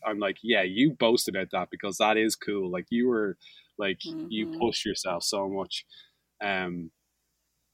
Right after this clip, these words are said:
Speaker 1: but, uh, yeah, look, it, uh, Amy, I, I, I'd love to actually s-, spend way more time and, and chat to you, and, and, uh,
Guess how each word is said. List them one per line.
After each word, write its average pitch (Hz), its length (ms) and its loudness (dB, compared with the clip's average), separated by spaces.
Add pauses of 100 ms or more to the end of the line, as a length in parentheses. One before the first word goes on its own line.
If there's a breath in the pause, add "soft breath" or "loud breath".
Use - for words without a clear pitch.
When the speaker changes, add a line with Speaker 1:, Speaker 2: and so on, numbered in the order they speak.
(720)
Speaker 1:
but, 101 200 -6
uh, 95 360 0
yeah, 143 300 4
look, 165 300 2
it, 165 220 0
uh, 139 200 6
Amy, 147 240 4
I, 135 340 2
I, 120 260 4
I'd 117 100 2
love 139 200 4
to 113 120 2
actually 107 260 2
s-, - 340 0
spend 101 640 0
way 113 240 2
more 104 220 0
time 104 380 -2
and, 95 180 -4
and 95 260 -10
chat 104 280 -2
to 110 80 -4
you, 98 120 -2
and, 95 200 -6
and, 92 280 -6 (240)
uh, 92 420 -4